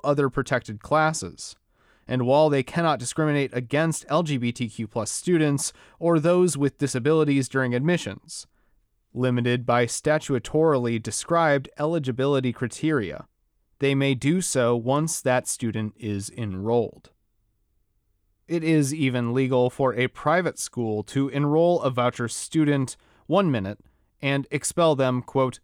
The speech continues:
"the next," confirmed Sweats, over the years, records show faith leaders considered joining the voucher program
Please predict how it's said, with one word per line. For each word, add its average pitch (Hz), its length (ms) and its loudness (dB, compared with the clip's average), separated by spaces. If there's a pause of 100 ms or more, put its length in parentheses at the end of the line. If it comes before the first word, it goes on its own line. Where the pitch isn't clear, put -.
"the 139 160 0
next," - 560 -2 (220)
confirmed 143 720 0
Sweats, - 560 -4 (1800)
over 175 220 4
the 139 100 2
years, 135 420 2
records 117 380 -2
show 143 380 2
faith 143 340 -2
leaders 135 480 0
considered 147 720 -2
joining 156 420 0
the 139 100 0
voucher 120 360 0
program 139 640 0